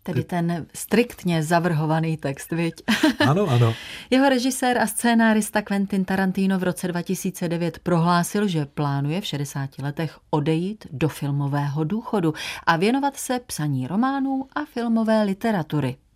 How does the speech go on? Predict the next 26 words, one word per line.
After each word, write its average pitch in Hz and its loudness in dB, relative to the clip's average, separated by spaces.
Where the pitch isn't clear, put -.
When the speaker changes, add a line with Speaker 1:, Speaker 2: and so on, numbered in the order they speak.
Speaker 2:
No, 156 2
to 135 -4
tedy 110 0
už - -4
nestihne, 139 4
protože 120 2
je 104 0
mu 107 -2
přes - 0
šedesát, 156 0
ale 127 0
jelikož 170 2
se 175 -4
nechal 147 -2
slyšet, 165 -2
že 113 4
než 139 2
do 156 6
režisérského 135 4
důchodu 107 0
odejde, 143 2
plánuje 139 4
natočit 135 0
celkem 131 0
deset 95 0
filmů, 175 6